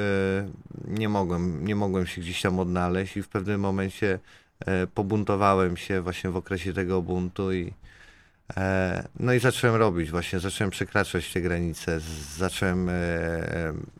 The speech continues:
palić marihuanę, e, później, e, brać, e, amfetaminę, gdzieś, gdzie na przykład te granice w momencie, kiedy zaczę-, zaczynałem palić marihuanę, były takie, że ja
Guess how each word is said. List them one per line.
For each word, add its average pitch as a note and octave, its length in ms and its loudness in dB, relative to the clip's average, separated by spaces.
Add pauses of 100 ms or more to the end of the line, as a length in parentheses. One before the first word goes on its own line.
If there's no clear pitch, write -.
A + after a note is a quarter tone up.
(500)
palić F#2 320 4
marihuanę, F#2+ 840 2
e, E2 520 -2 (140)
później, E2+ 540 0 (360)
e, E2+ 460 2
brać, F2 400 0
e, E2+ 840 0
amfetaminę, F#2 800 0
gdzieś, F#2 340 -4 (220)
gdzie F#2+ 360 2
na G2+ 140 2
przykład - 260 0
te A2+ 100 4
granice A2 680 4 (160)
w F#2+ 140 -2
momencie, G#2+ 440 2
kiedy G2+ 220 0
zaczę-, G#2 520 2
zaczynałem G#2 560 2
palić G2+ 280 0
marihuanę, G#2+ 680 0 (500)
były B2 240 6
takie, B2+ 360 2
że B2+ 180 2
ja A#2 440 4